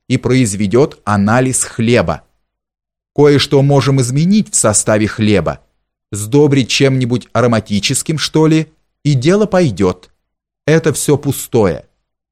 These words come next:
Но другим тоже известно о хлебе. Ни одному вам могут приходить в голову такие гениальные коммерческие планы», иронически сказал Роденшток. Кригман задумался.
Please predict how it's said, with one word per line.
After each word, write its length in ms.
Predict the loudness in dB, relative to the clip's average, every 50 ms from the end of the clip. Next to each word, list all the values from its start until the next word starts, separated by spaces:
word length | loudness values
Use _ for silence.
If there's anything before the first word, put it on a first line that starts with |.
| _ -2
Но 220 | 0 2 2 2
другим 500 | 4 4 2 2 2 2 0 0 0 0
тоже 440 | 0 2 2 2 2 2 2 0 0
известно 600 | 0 0 0 2 2 2 2 0 -2 -2 -2 -2
о 60 | -2
хлебе. 600 | -2 -4 -2 0 2 2 2 0 -2 -6 -8 -10 _ _ _ _ _ _ _ _ _ _
Ни 140 | -2 0 2
одному 560 | 2 2 2 0 0 0 0 2 2 0 -2
вам 320 | 0 0 0 2 2 2 0
могут 360 | 0 0 0 2 2 0 -2
приходить 500 | -2 -4 -4 0 0 0 0 0 -2 -4
в 100 | -6 -8
голову 600 | -4 0 2 2 4 4 2 2 0 0 -2 -2 -6 _ _
такие 340 | -4 -4 -2 0 -2 -2 -2
гениальные 840 | -2 -2 -2 0 0 2 2 2 2 2 0 0 0 -2 -4 -2
коммерческие 800 | 0 0 0 2 2 0 0 0 -4 -6 -6 -6 -6 -6 -6 -6
планы», 560 | -6 -6 -4 -2 0 0 0 -2 -4 -8 -14 _ _ _ _ _ _ _ -2
иронически 760 | 0 0 2 2 2 0 0 0 -2 -2 -4 -6 -4 -6 -6
сказал 600 | -6 -4 -4 -4 -2 -2 -2 -2 -2 -4 -6 _ -6
Роденшток. 800 | -4 -2 0 0 -2 -2 -4 -6 -6 -6 -6 -6 -6 -14 -20 _ _ _ _ _ _ _ _ _ _ _ _ _
Кригман 460 | 0 0 2 2 2 2 0 0 0
задумался. 760 | 0 0 0 0 0 0 -2 -2 -4 -6 -8 -6 -6 -6 -8